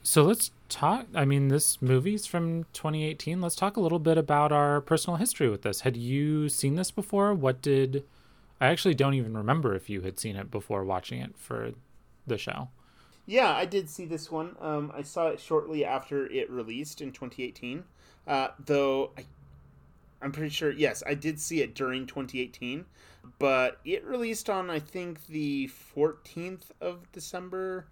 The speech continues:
Speaker 2: Um, is that accurate? Yes. And so I didn't watch it until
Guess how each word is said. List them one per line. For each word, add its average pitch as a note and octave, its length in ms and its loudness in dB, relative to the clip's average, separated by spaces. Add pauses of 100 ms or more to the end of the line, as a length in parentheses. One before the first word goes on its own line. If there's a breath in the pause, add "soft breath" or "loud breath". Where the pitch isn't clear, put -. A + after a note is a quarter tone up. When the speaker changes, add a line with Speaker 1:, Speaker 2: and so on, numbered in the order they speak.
(540 soft breath)
Speaker 2:
Um, C#3 400 -6
is D3 80 -12
that D3+ 160 -6
accurate? D3 400 -6
Yes. A2+ 260 -8
And C3 180 -12
so C3 420 -2 (300 soft breath)
I C#3+ 140 0
didn't G3+ 240 -6
watch C#3 360 -2
it A#2+ 120 -2
until B2 640 -2